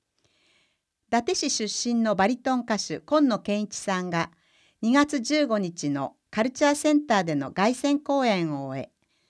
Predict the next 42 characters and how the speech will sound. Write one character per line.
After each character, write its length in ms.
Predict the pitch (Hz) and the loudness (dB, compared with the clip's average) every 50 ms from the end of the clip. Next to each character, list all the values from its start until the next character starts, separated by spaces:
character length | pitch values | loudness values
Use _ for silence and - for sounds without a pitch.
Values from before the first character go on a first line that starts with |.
| _ _ - | _ _ -10
市 140 | - - | -6 0
役 220 | 254 285 311 302 - | 0 0 0 0 -4
所 260 | - - 202 165 151 | -4 -2 -2 -2 -2
を 40 | 147 | -4
訪 200 | - - 202 214 | -4 -4 -4 -4
問 240 | 214 214 208 208 196 | -2 -4 -4 -6 -6
し 160 | - - 190 | -8 -8 -8
ま 140 | 185 180 175 | -8 -8 -8
し 140 | - - | -10 -12
た。 180 | - - - _ _ _ _ _ _ _ _ _ _ _ _ _ _ _ _ _ _ _ _ _ _ _ _ _ _ _ _ _ _ _ _ | -12 -12 -16 _ _ _ _ _ _ _ _ _ _ _ _ _ _ _ _ _ _ _ _ _ _ _ _ _ _ _ _ _ _ _ _
昨 320 | - - 233 233 233 320 | -6 -4 -4 -2 2 4
年 200 | 294 302 302 294 | 4 6 6 4
一 180 | 294 294 - 294 | 2 2 2 2
月 180 | 294 294 294 | 2 2 2
三 300 | - - 285 277 285 277 | 0 0 2 2 4 4
十 180 | 269 294 294 285 | 4 4 4 4
日 300 | 269 233 190 - - 180 | 4 2 -2 -4 -4 -2
に 120 | 170 156 | -2 0
も 140 | 151 143 151 | 0 0 -2
市 160 | 160 - - | -2 -2 2
役 200 | 214 247 247 254 | 2 0 0 0
所 260 | - - 180 165 147 139 | -6 -4 -4 -2 -2 -4
を 80 | 135 - | -4 -6
訪 120 | - 147 139 147 147 | -8 -6 -6 -4 -4
れ、 200 | 139 123 - _ _ _ _ _ _ _ _ _ _ _ | -4 -4 -4 _ _ _ _ _ _ _ _ _ _ _
凱 180 | - 202 226 262 | 2 4 4 4
旋 280 | 254 - 294 294 294 294 | 4 4 4 4 4 4
公 220 | - 285 285 285 | 4 4 4 4
演 240 | 262 233 202 170 151 | 4 2 2 2 0
に 180 | 139 139 - - | 0 -2 -2 0
意 60 | 220 | 2
欲 300 | 269 285 285 - - 190 | 2 2 2 0 -2 -2
を 80 | 175 | -2
見 80 | 170 185 | -2 -4
せ 160 | - - 196 | -4 -4 -4
て 140 | 185 - 147 | -2 -2 -4
い 80 | 131 - | -4 -4
た 140 | - 131 | -6 -10
今 240 | - - - 202 202 | -8 -6 -6 -6 -4
野 120 | 160 127 - | -6 -6 -8
さ 180 | - - 127 | -10 -12 -12
ん。 140 | 120 - | -12 -12